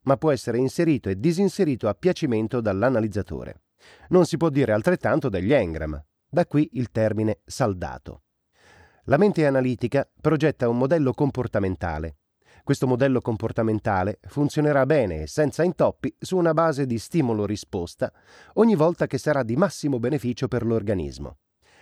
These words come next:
L'engram è un modello comportamentale ben impacchettato che, in assenza della terapia di Dianetics,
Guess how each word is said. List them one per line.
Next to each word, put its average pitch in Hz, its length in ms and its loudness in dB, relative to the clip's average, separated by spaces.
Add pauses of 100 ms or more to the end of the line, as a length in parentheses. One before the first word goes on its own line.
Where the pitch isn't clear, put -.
(140)
L'engram 131 580 2
è - 140 0
un 131 140 4
modello 143 360 2
comportamentale 110 1120 -2
ben 110 280 0
impacchettato 82 840 -6
che, - 300 -2 (240)
in 85 160 -8
assenza 107 480 -4
della 82 200 -8
terapia 92 440 -2
di 82 100 -8
Dianetics, 101 680 -4